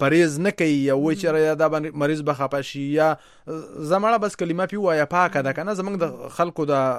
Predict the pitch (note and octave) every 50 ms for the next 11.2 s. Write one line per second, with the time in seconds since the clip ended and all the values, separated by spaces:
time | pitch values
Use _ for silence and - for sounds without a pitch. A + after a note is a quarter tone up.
0 | A#2 B2 - - C#3+ C3+ C#3+ F3+ F#3 F#3 F3 F3+ - - G#3 G3 F#3 F3+ E3+ F#3+
1 | G#3 G#3+ G#3 G3 G3 G3+ A3 - - - G3 G3+ G#3+ G#3 - G3+ F#3 F3 E3+ D#3
2 | - F#3 F#3 F#3+ G3+ F#3+ F#3 F3+ E3+ D#3+ D3+ - E3 D#3+ D#3 D#3 D3 D3 E3 E3
3 | D3 - _ _ - D#3 D#3+ D3+ D#3+ E3 C3+ C#3 C3 - - E3 D#3 C#3+ - C#3
4 | B2+ - - E3+ E3+ D#3+ - D#3 C#3+ B2+ _ - A#2 B2+ C3 C3+ C3 C#3+ C#3+ C#3
5 | C3 - C3+ C3 C3 - C3 C3 C3+ B2+ B2+ B2 - C#3 C#3 D3 C#3+ E3 F3+ E3+
6 | - - - - _ - C#3+ D3 C#3 E3+ F#3+ G3+ F#3+ G3 F3 D#3+ C3+ - C#3 C3+
7 | C3+ C3+ C3+ - C3+ A#2+ C3 B2+ B2 A#2+ - - C3 A#2 - - - - G3+ F3+
8 | F#3 D3 D#3+ F3+ G3+ F3+ G3 F#3 - - E3+ E3+ F#3 F#3 F3+ F3 F3 E3 - -
9 | D3+ D#3 D3 C#3+ C#3 C#3 C#3 C#3 C3+ C3+ B2+ B2 C3 C3 C#3 C3+ - D3+ D3+ D#3+
10 | - - D3 C3+ B2 - F3+ F3 D#3 D#3 C#3+ C#3 C3 B2+ C#3+ C3+ C3 - C#3 B2
11 | A#2 B2+ B2